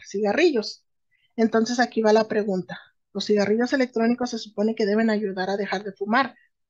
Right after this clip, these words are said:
ya que te ayudan a cambiar de cigarrillos a cigarrillos electrónicos porque son más seguros. Pero más seguro no necesariamente significa seguro.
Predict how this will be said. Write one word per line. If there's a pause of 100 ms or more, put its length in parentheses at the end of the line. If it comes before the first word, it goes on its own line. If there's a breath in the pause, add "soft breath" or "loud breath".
(160)
ya
que
te
ayudan
a
cambiar
de
cigarrillos
a
cigarrillos
electrónicos
porque
son
más
seguros. (760 soft breath)
Pero
más
seguro
no
necesariamente
significa
seguro.